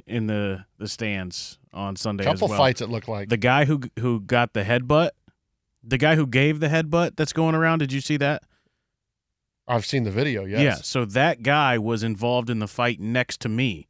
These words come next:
Speaker 2: Oh, man.
Speaker 1: That got him originally in handcuffs.
Speaker 2: Okay.
Speaker 1: And then they <laughs> got him up there, handcuffed him, and he headbutt the other dude. It was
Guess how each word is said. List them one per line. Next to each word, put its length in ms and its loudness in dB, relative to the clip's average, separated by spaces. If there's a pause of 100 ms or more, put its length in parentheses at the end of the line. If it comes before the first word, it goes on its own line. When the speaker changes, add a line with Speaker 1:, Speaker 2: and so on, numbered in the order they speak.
(120)
Speaker 2:
Oh, 160 -2
man. 320 -4
Speaker 1:
That 240 -2
got 240 2
him 320 -2
originally 720 -2
in 120 -6
handcuffs. 680 -8
Speaker 2:
Okay. 380 -2 (140)
Speaker 1:
And 280 -6
then 500 -4
they 120 -4
<laughs> 20 -10
got 160 0
him 180 0
up 160 -4
there, 160 -2
handcuffed 400 -4
him, 120 -4
and 100 -4
he 80 -6
headbutt 360 -4
the 120 -8
other 100 -6
dude. 100 -8
It 40 -6
was 180 -8